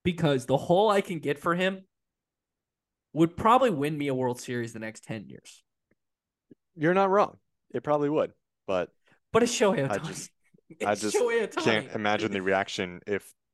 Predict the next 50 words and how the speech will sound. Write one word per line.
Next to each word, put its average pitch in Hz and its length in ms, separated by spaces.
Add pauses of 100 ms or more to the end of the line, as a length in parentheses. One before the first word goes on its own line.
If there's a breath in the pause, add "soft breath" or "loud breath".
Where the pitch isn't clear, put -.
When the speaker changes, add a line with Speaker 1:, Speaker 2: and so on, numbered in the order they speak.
Speaker 2:
if - 280
Speaker 1:
It's 233 260
literally 226 280
Speaker 2:
they 196 60
Speaker 1:
like 175 100
Speaker 2:
trade 202 240
Speaker 1:
tra-, 90 60
Speaker 2:
him. 170 200
Speaker 1:
it's 156 180
like 185 180
trading 170 360
LeBron 139 420
James. 101 380
Like, 135 180
it - 40
Speaker 2:
Yeah. - 80
Speaker 1:
would 170 80
be 175 100
like 175 220
trading 165 420
LeBron. 131 440 (200)
<laughs> - 140
Like, 160 140
Speaker 2:
Yeah. 92 160 (220)
Speaker 1:
or 165 300
trading, 165 580
like, 156 220 (1300)
mm, 143 140 (180)
Juan 185 220
Speaker 2:
I 269 40
don't - 40
see 226 180
it. 233 60
Speaker 1:
Soto 196 120
did 170 160
get 165 120
traded 143 260
last 123 340
year, 110 160
so 131 240
who 208 140
knows? 131 500 (400)
Speaker 2:
Yeah, 180 260 (160)
y-, 143 260
I 139 40
mean, 143 320
it's 139 240
not, 139 380
it's 139 180
not 147 320